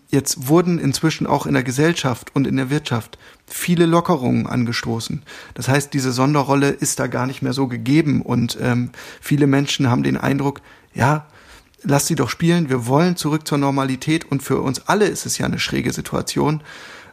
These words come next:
Ähm, und man muss auch einfach einsehen, ja, auch der Fußball, so emotional er auch gelebt und diskutiert wird, ist ein,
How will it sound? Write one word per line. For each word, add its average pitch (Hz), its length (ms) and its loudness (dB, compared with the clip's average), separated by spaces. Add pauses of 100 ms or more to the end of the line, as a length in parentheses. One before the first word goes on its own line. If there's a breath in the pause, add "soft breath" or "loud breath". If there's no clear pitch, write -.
(120)
Ähm, 135 400 0 (1000)
und 139 360 2 (160)
man 143 220 4
muss 151 160 0
auch 139 100 0
einfach 135 300 0
einsehen, 139 480 2 (1000 loud breath)
ja, 151 420 0 (560)
auch 139 200 0
der 131 140 0
Fußball, 180 400 0
so 147 80 0
emotional 139 640 2
er 147 220 -2
auch 139 280 -4
gelebt 139 420 -2
und 139 140 -2
diskutiert 147 540 -2
wird, 170 180 0 (480 loud breath)
ist - 380 0
ein, 135 340 2